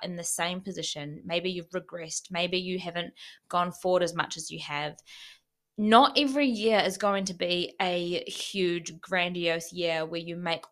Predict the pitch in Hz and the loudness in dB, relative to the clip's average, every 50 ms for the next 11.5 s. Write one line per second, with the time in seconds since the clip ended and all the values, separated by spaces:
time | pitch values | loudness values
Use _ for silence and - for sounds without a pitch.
0 | _ - - 196 202 202 202 190 196 190 180 185 185 - - 180 170 170 175 165 | _ 0 2 2 2 2 2 0 0 -2 -2 -4 -6 -8 -8 -8 -8 -8 -8 -8
1 | - 180 165 165 165 165 170 165 160 160 - - 175 170 165 165 - - - 165 | -6 -4 -4 -4 -4 -2 -4 -4 -4 -6 -8 -8 -8 -6 -6 -6 -6 -6 -4 -2
2 | - - - 185 180 185 180 - - 175 185 185 185 190 185 - - 165 165 170 | -2 0 0 0 0 0 -2 -2 -2 -2 -2 -2 -2 -6 -8 -6 -6 -8 -6 -8
3 | - - - 175 170 160 156 - - - - - - - - - - 170 170 170 | -10 -8 -8 -6 -6 -6 -6 -8 -8 -8 -10 -10 -8 -10 -10 -10 -10 -8 -4 0
4 | 165 180 202 196 196 - - - - - - - _ _ - 220 233 285 285 - | 2 2 2 0 -2 -8 -18 -18 -18 -20 -20 -20 _ _ 6 8 8 8 8 10
5 | 240 240 254 269 277 254 247 233 226 226 226 214 185 180 175 185 185 185 180 180 | 10 10 10 10 8 6 4 4 4 2 2 0 -2 -4 -2 0 0 2 0 0
6 | - - - 185 170 175 170 - - 160 - - - - - - - - _ _ | -2 -4 -4 -4 -4 -6 -6 -6 -6 -8 -8 -8 -6 -8 -8 -8 -10 -12 _ _
7 | _ _ _ _ _ - 185 175 180 - - - - 233 233 240 254 254 262 269 | _ _ _ _ _ -2 2 4 4 4 2 0 -2 -2 0 4 4 6 6 4
8 | 247 220 214 220 214 208 196 190 208 202 196 196 190 185 185 185 - - - 190 | 4 4 2 2 4 6 6 6 4 4 2 0 -2 -2 -2 -6 -8 -4 0 0
9 | 196 208 190 185 180 180 180 - - 175 175 170 165 - 165 160 160 - - - | 2 2 2 0 0 0 -2 -4 -6 -4 -6 -8 -8 -8 -10 -10 -8 -8 -8 -8
10 | - - - 220 233 240 247 254 247 254 240 247 233 233 - 190 190 202 196 214 | -8 -6 -6 -6 -4 -2 -2 0 0 0 0 -2 -2 0 2 2 2 0 0 0
11 | 202 196 196 190 - - - - - | 2 2 2 0 -2 -4 -8 -8 -10